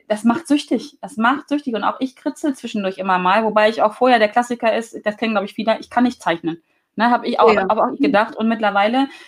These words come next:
Speaker 1: äh, gerade in Momenten, äh, und das ist auch übrigens ein super Tipp, um die eigene Stimmung anzuheben, ne? Auch ein Mindset-Training, ne?
Speaker 2: Ja.
Speaker 1: Sich einfach mal hinsetzen und mal kritzeln. Also einfach mal zeichnen, einfach mal ein Schweinchen malen oder irgendwas, was einem Freude bereitet. Denn dieses, das ist ja was sehr Kindliches. Und das haben wir doch,
Speaker 2: Ja.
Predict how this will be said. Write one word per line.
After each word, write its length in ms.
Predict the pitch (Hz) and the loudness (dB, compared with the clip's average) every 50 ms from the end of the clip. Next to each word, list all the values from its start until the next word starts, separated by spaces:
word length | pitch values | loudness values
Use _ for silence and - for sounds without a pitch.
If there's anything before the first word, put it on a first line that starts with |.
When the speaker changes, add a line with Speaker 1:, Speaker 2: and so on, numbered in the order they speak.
| - _ _ | -20 _ _
Speaker 1:
äh, 280 | - 214 220 220 220 214 190 - - - - - | 0 2 2 2 2 -2 -6 -10 -14 -14 -14 -4
gerade 240 | - 208 226 233 247 | 0 2 2 2 2
in 140 | 226 233 226 | 0 0 0
Momenten, 720 | 220 214 214 214 233 262 262 262 262 262 262 262 254 240 - - | 0 0 2 2 4 4 4 4 6 6 6 6 4 2 0 -4
äh, 80 | 202 - | -4 -2
und 80 | - | 0
das 120 | 214 226 - | 0 2 2
ist 60 | - | 0
auch 80 | 226 240 | -2 2
übrigens 200 | 254 269 262 262 | 4 4 4 4
ein 120 | 240 233 | 4 2
super 280 | 226 277 269 311 269 269 | 2 2 2 2 2 2
Tipp, 220 | - 311 311 - - | 0 -2 -2 -2 -2
um 200 | - 254 262 254 | 2 4 6 6
die 80 | 240 | 6
eigene 220 | 220 226 233 240 240 | 4 2 2 0 -2
Stimmung 300 | - 277 269 302 247 - | 0 4 4 4 4 4
anzuheben, 540 | 127 190 - - 190 196 202 175 170 170 180 | 0 -4 -4 -6 -8 -6 -4 -4 -4 -2 -2
ne? 180 | 220 254 220 | -2 2 0
Auch 120 | 214 214 220 | 0 0 0
ein 80 | 220 | -2
Mindset-Training, 760 | 214 226 262 262 - 269 - - - 185 175 175 175 170 170 | 0 0 0 0 -2 -6 -6 -6 -8 -6 -4 -2 -2 -2 -2
ne? 200 | 180 202 240 240 220 | -2 -2 -4 -4 -4
Speaker 2:
Ja. 20 | 202 | -6
Speaker 1:
Sich 80 | 185 - | -8 -6
einfach 140 | 202 233 233 | -4 -2 -2
mal 120 | 220 208 | -2 -2
hinsetzen 380 | 208 214 214 240 240 - - 247 | -4 -2 -4 -4 -4 -2 -4 -2
und 60 | 233 | -2
mal 80 | 233 240 | -2 -2
kritzeln. 480 | - - 294 - - 302 190 175 - _ _ _ _ _ | -2 -6 -6 -4 -2 -4 -4 -4 -8 _ _ _ _ _
Also 300 | _ - 196 196 196 196 | _ -4 -2 -2 -2 -2
einfach 240 | - - 214 214 247 | 0 0 2 4 4
mal 220 | 247 240 233 226 - _ | 4 4 2 0 -4 _
zeichnen, 480 | - - 247 277 285 - 302 240 220 180 | -2 0 0 0 2 2 2 2 2 -2
einfach 240 | - 220 214 226 226 | -4 -4 -2 -2 0
mal 220 | 226 220 220 220 220 | 0 0 0 0 -2
ein 200 | 220 214 - 226 | -4 -6 -6 -8
Schweinchen 420 | - - 226 233 247 254 269 247 240 | -4 -2 0 0 2 2 2 2 2
malen 340 | 240 247 277 320 339 302 | 4 4 4 6 6 4
oder 160 | 220 208 208 202 | 4 4 4 4
irgendwas, 260 | 208 240 247 240 240 | 4 2 0 0 -2
was 100 | 240 - | -4 -4
einem 160 | 160 220 233 | -2 -4 -4
Freude 320 | - _ 240 247 277 320 | -2 _ 2 2 2 2
bereitet. 500 | 254 214 185 180 180 185 185 247 262 262 _ - - - - _ _ | 2 2 4 4 2 2 2 -2 -6 -6 _ -20 -20 -20 -20 _ _
Denn 140 | 208 214 214 | 0 0 2
dieses, 360 | 226 214 202 220 214 - _ | 0 0 -2 -4 -4 -4 _
das 140 | 220 214 233 | -8 -8 -6
ist 100 | 247 - | 2 2
ja 100 | 247 208 | 4 4
was 140 | 214 214 | 4 0
sehr 140 | - 226 220 | 0 -2 -4
Kindliches. 640 | 220 - 277 269 294 - 175 170 - 170 170 170 - | 0 4 4 4 4 4 0 -4 -4 -6 -6 -6 -10
Und 80 | - 196 | -12 -12
das 140 | 180 180 | -10 -4
haben 100 | 220 233 | -2 -2
wir 60 | 214 202 | -2 -2
doch, 120 | 202 - _ _ _ _ | -4 -8 _ _ _ _
Speaker 2:
Ja. 220 | 190 175 165 170 | -14 -14 -14 -14